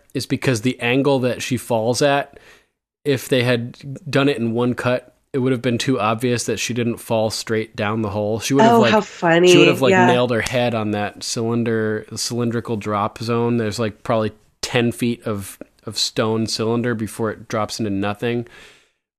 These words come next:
Speaker 1: And the momentum of Peter's push knocking her over, she would have, like, bounced off of it
Speaker 2: Bounced
Speaker 1: and,
Speaker 2: off.
Speaker 1: and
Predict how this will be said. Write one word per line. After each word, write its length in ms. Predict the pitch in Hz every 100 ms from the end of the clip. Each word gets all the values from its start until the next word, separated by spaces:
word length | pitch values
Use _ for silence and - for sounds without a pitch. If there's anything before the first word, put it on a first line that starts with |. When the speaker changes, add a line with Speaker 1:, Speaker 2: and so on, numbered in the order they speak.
| _
Speaker 1:
And 440 | 127 117 110 98 -
the 260 | - 135 131
momentum 500 | 120 127 123 131 131
of 140 | 113 -
Peter's 320 | 135 123 -
push 560 | - 151 135 - - -
knocking 360 | 123 120 -
her 120 | 113 113
over, 200 | 113 107
she 160 | -
would 80 | 117
have, 80 | 110
like, 240 | 107 98
bounced 360 | 101 110 113 -
off 240 | 104 104
of 140 | 113 113
it 160 | 113
Speaker 2:
Bounced 380 | 202 180 180 196
Speaker 1:
and, 40 | 180
Speaker 2:
off. 320 | 175 175 180
Speaker 1:
and 220 | 110 -